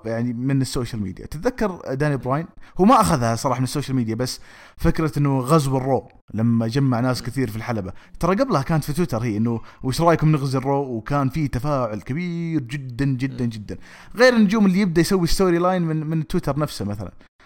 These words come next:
Speaker 1: فهذا الصح، يعني، استغل السوشيال ميديا اللي قدامك. في ناس ما له في السوشيال ميديا، Seamus،
Speaker 2: مم.
Speaker 1: Brock Lesnar، بس سبحان الله ياخذون فرص لأنه أسسوا أنفسهم قبل ما تطلع أصلًا السوشيال ميديا.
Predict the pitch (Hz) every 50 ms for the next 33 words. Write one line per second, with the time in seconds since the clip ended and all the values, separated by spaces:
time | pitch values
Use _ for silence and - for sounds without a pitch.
0 | _ _ - - 165 175 180 180 190 220 269 359 - - - - 160 - - -
1 | - - _ - 131 127 147 175 165 - - 220 269 262 214 175 - - 196 170
2 | - 170 160 165 151 131 127 113 113 117 120 110 104 92 95 - - - - -
3 | - - 226 285 302 262 - - 262 285 262 170 143 135 - 131 120 - 117 107
4 | 101 90 - - - - _ _ - - - 165 147 131 123 120 120 - - -
5 | - 120 117 - - 143 139 - 143 147 127 131 135 123 - - - 226 - 226
6 | 233 233 233 208 180 151 170 190 220 - 254 240 180 147 127 123 107 107 - -
7 | 190 208 208 202 196 - - - - - - - - 247 247 240 196 233 214 196
8 | 208 233 - 202 185 175 208 180 175 147 143 147 131 - 98 101 107 - 101 101
9 | 107 - 110 104 - 101 95 90 - -